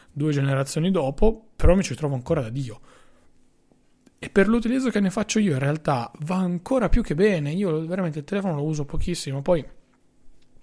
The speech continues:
nella puntata successiva vi parlo anche di questo discorso telefono per telefonare e via dicendo, perché anche qui c'è un bel, c'è un bel da dirsi, secondo me,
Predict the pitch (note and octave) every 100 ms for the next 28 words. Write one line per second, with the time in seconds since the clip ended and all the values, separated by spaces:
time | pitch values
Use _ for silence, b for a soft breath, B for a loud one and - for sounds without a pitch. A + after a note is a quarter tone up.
0 | - - D3 C#3 C3+ C#3+ D#3 D3+ D3 -
1 | - - E3+ A#2 B B B B - D3
2 | F3+ E3 D3+ D3+ D3 C3+ D3 C#3 C3+ A#2+
3 | - D3+ D#3 C#3 D3+ B2+ B B B -
4 | C#3 E3 D#3+ D3+ C#3 C#3 - C3+ C#3 B2+
5 | D3 E3+ E3 D#3 D3+ D3 C#3 C#3+ C3+ -
6 | E3 D#3+ C3 B2 - B2+ B2 B B B
7 | - C#3+ C#3 F3 E3+ C#3+ C#3 C#3+ C#3+ C#3
8 | C3+ B2+ B2+ - D3+ D#3+ D3 D3 D3 B2+
9 | - C#3+ - - C3+ C3+ D#3+ F3+ C4